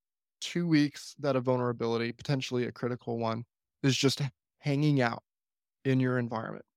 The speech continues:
And generally what I have found, this is more conjecture than it is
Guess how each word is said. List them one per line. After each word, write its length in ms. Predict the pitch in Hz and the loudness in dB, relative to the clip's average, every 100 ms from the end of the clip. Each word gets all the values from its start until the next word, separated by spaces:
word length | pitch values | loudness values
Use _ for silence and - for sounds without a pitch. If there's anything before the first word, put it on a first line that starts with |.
| _ _ _ - | _ _ _ 0
And 180 | 135 123 | 2 2
generally 680 | - 143 139 151 151 147 139 - | 0 4 6 6 6 4 2 -2
what 240 | 123 123 | -4 -4
I 160 | 131 147 | 0 0
have 120 | 147 | 0
found, 260 | 127 113 131 | -2 -4 -4
this 160 | 165 | -6
is 100 | 196 | -2
more 140 | 190 175 | 0 0
conjecture 680 | - 147 127 123 - 131 | 0 2 2 2 -2 0
than 160 | 127 123 | 0 -2
it 80 | 120 | 0
is 400 | 117 117 110 | 0 -2 -6